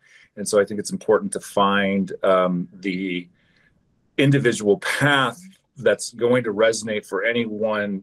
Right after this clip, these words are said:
person and help them. What I think is that, you know, Nixon hating hippies is a bad reason to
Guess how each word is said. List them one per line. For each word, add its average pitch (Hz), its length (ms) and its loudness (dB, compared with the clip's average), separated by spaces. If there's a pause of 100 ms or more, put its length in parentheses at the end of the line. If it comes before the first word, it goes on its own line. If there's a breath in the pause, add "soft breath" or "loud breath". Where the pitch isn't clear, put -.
person 101 600 -2 (100)
and 98 140 -8
help 107 380 2
them. 90 340 -6 (420 loud breath)
What 123 180 4
I 123 80 4
think 139 340 -2
is 110 200 -6
that, 101 440 -2 (1900)
you 123 120 -8
know, 110 120 -2
Nixon 131 420 0
hating 117 540 -2
hippies 98 880 -2
is 107 140 0
a 107 40 4
bad 120 580 2
reason 101 360 -8
to - 140 -12